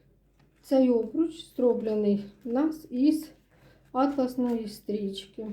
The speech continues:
Зараз я вам все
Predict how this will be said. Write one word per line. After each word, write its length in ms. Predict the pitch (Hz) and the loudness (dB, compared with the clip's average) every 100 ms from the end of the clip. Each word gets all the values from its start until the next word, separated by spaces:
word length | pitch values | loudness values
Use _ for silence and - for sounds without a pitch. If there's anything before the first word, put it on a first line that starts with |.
| 208 _ _ _ _ _ _ _ _ _ _ - _ _ _ _ _ | -14 _ _ _ _ _ _ _ _ _ _ -20 _ _ _ _ _
Зараз 420 | 254 254 294 302 - | -4 2 2 2 0
я 100 | 240 | -2
вам 220 | 226 214 | -2 -4
все 300 | 202 - 294 | -6 -4 -4